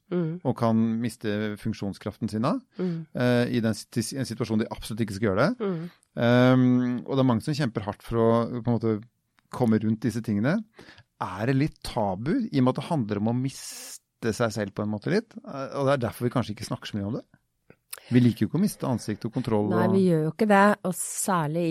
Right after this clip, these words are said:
Speaker 1: i alle de situasjonene hvor, eh, hvor det er viktig å ha kontroll, og viktig å være, ha ord i sin makt, og være handlekraftig, og mene noe veldig tydelig, og,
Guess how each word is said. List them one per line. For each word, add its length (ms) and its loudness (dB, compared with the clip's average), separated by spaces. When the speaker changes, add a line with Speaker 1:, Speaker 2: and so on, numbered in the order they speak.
Speaker 1:
i 40 2
alle 220 2
de 80 -4
situasjonene 800 -2
hvor, 200 -2
eh, 680 -6
hvor 100 -8
det 120 -6
er 80 -6
viktig 340 -4
å 60 -4
ha 160 -6
kontroll, 460 -4
og 60 -4
viktig 360 -6
å 80 -6
være, 320 -6
ha 100 -2
ord 260 0
i 60 0
sin 220 -2
makt, 480 -6
og 140 -4
være 180 -2
handlekraftig, 720 -6
og 200 -2
mene 500 0
noe 260 -2
veldig 300 -4
tydelig, 420 -2
og, 140 -2